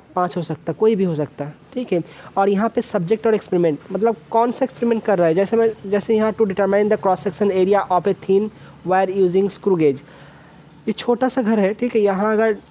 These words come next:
नहीं होगा तो छोटा स-, जिस्ट लिख देना। और यहाँ लिखना कि, यहाँ लिखना cross section area of a wire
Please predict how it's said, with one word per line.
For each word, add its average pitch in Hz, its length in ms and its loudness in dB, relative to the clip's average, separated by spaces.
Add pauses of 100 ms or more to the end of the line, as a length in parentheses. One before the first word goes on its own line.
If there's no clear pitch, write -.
(180)
नहीं 208 200 2
होगा 165 360 2 (140)
तो 208 80 -10
छोटा 247 340 -2
स-, - 140 -10 (100)
जिस्ट 214 720 0
लिख 196 160 0
देना। 143 260 0 (960)
और 196 120 2
यहाँ 208 140 2
लिखना 208 360 0
कि, 247 240 -4 (680)
यहाँ 202 180 0
लिखना 196 420 0 (280)
cross 190 260 0
section 233 320 -2 (160)
area 185 400 2 (1080)
of 185 240 -2
a 202 120 4 (140)
wire 180 340 2